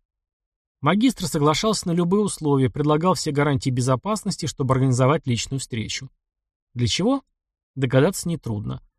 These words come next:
Следопыты доложили о небывалой активности теней, и кланы осознали, какой пушистый лесной зверёк к ним подбирается.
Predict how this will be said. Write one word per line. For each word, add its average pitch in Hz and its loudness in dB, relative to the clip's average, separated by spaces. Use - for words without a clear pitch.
Следопыты 196 0
доложили 185 4
о 156 6
небывалой 147 4
активности 127 0
теней, 202 2
и - -2
кланы 214 2
осознали, 135 2
какой 127 -4
пушистый 131 -2
лесной 127 2
зверёк 123 4
к - -10
ним 120 2
подбирается. 120 0